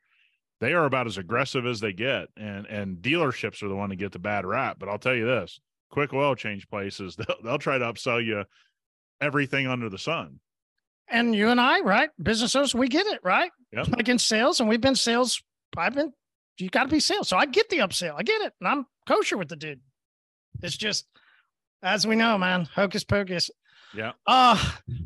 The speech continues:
Speaker 2: right. So let's talk about something that's been going on inside of the Hyper Clean Specialist Group. Great conversations having there.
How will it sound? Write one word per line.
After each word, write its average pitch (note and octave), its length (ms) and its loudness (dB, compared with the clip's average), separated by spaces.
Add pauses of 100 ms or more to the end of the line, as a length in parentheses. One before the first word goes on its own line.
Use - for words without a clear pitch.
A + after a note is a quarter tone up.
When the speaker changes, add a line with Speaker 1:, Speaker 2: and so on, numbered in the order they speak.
Speaker 2:
right. C4+ 320 6
So C#4+ 320 6 (420)
let's D#4 260 6
talk A4 260 8
about D4+ 260 8
something D4 340 4
that's C4+ 220 4
been C#4 160 4
going C4+ 260 6
on C4+ 200 6
inside C4+ 420 2
of A#3+ 60 -2
the A3+ 100 2
Hyper B3+ 320 0
Clean C4+ 240 2
Specialist B3 580 -2
Group. A#3+ 300 -2
Great A#3+ 300 -2
conversations A#3 880 -2
having A3 380 0
there. A3+ 400 2